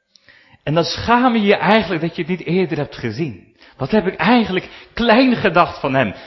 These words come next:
Wat heb ik de Heere verdriet gedaan? Wat heb ik hem tekort gedaan? Dan zie je het zelf. Wat je misschien al honderdduizend keer gehoord had.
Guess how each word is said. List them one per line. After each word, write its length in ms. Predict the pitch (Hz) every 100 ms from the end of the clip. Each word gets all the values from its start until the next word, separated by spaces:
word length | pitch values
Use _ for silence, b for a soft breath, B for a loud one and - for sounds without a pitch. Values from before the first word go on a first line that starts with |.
| B
Wat 120 | 190
heb 140 | 262
ik 100 | 220
de 120 | 226 196
Heere 440 | 214 202 175 156 B B
verdriet 640 | _ - 151 120 160 262 -
gedaan? 440 | 220 156 117 90 - B
Wat 140 | 170 190
heb 160 | 233
ik 100 | 196
hem 300 | 208 175 -
tekort 540 | - 123 - - 302 -
gedaan? 520 | 120 92 82 - _ _ _ _ _ _ _ _ _ _ _ _ _ _ _ _ _ _ _ _ _ _ _ _
Dan 140 | - 147
zie 100 | 196
je 60 |
het 100 | 175
zelf. 440 | 233 113 - - _ _ _ _ _ _
Wat 160 | - 123
je 60 | 165
misschien 240 | 156 196
al 100 | 143
honderdduizend 600 | 151 185 165 151 139 131
keer 200 | - 107
gehoord 360 | 98 92 95 -
had. 300 | - _